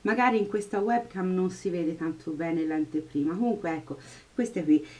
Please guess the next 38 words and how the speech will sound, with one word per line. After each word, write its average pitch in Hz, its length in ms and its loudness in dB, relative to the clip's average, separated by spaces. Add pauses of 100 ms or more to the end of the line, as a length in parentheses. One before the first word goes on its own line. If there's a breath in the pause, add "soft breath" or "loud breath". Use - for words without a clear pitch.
(120)
C'è, 226 380 2
eh, 202 180 2
le 202 160 6
richieste, 247 880 2
potete 202 300 -2
fare 185 260 -2
delle 175 220 -2
richieste 214 580 -4 (220 loud breath)
e 381 160 4
qui 302 160 12
c'è 226 180 4
le, 202 240 6
le 220 140 4
varie 220 240 4
informazioni 208 840 6
su, 185 380 2 (240 loud breath)
sulle 220 280 4
foglioline, 196 600 6
sui 220 140 -2
fiorellini 202 580 6
che 180 160 -2
trovate. 156 640 -2 (220 loud breath)
Per 285 160 8
ogni 233 720 4
fiorellino 262 680 6
c'è, 180 440 2
per 214 100 -2
esempio, 185 360 2
questo 240 380 2
rosso, 262 480 4
vedete, 175 400 0
fiore 262 360 6
rosso, 269 400 2
questo 262 340 2
fiore 202 360 2
sta 214 200 -2
a 208 60 -2
significare 240 800 0